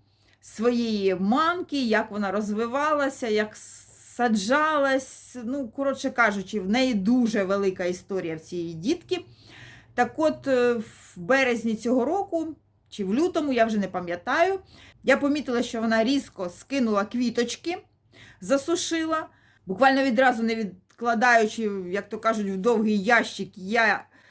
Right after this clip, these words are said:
е, дістала її з горщика, бо помітила, що почало гнити коріння. Зачистила кореневу систему. Е, добре, що я помітила все вчасно,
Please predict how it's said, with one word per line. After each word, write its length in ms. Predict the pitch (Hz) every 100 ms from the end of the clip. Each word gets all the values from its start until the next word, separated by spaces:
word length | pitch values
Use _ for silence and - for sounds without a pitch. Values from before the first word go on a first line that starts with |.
| - _ _ -
е, 420 | 202 202 190 185 165 143 139
дістала 600 | 156 254 - - 247 214
її 560 | 214 233 202 208 190 - _ _ _ _ _
з 120 | 185
горщика, 580 | 196 262 269 - 330 302
бо 140 | 240 226
помітила, 600 | 226 226 294 359 294 285
що 200 | - 226
почало 720 | 208 208 - 208 202 226 294
гнити 680 | 269 196 185 220 240 247 226
коріння. 640 | 214 202 170 165 160 160 175 _ _ -
Зачистила 760 | 196 285 - 247 220 233 214
кореневу 500 | 214 233 226 214 190
систему. 880 | 202 202 196 - 180 170 196 277 370 - _ - -
Е, 40 | 185 196 180 170
добре, 600 | 165 160 170 294 254 254
що 260 | - - 247
я 280 | 226 233 226
помітила 640 | 240 233 262 214 226 208
все 280 | 202 - 220
вчасно, 880 | 202 - 208 180 185 - 254 320 339